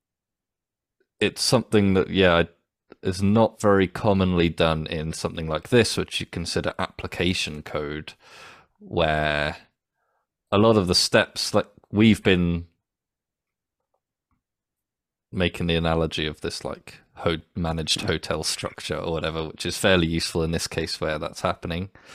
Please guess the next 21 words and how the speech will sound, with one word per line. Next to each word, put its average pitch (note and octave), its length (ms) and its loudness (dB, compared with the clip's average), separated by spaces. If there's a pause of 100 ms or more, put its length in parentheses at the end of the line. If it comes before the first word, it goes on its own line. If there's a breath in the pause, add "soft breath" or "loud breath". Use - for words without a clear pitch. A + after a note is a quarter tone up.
(160 loud breath)
And F#2+ 220 0
from F2+ 160 -2
our E2+ 120 4
description F2 540 -4
earlier E2 380 2
where D2+ 140 -4
we E2 100 -8
said, - 280 -6
like, - 340 -14 (1040 loud breath)
you - 120 -2
have F#2 160 0
the E2 80 -2
thing F#2 420 2
where E2+ 160 4
the E2 120 0
user's E2+ 300 0
gonna E2+ 180 -6
call G2+ 360 4
it, F#2 220 4
and E2 120 -2
then D#2 360 -4